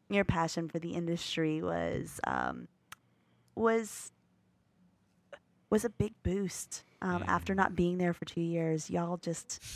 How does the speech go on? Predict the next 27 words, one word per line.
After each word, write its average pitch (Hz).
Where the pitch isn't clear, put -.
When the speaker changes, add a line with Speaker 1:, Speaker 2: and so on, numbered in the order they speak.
Speaker 2:
<laughs> -
Speaker 1:
make, 190
y'all 262
are 277
gonna 226
make 208
things 208
happen. 170
And 196
I'm 202
so -
Speaker 2:
Yeah. 190
Speaker 1:
excited 170
for 165
you, 165
and 170
I'm 170
so 170
excited 160
to 170
see -
how 170
we -
all 170
grow -
together. -
So 170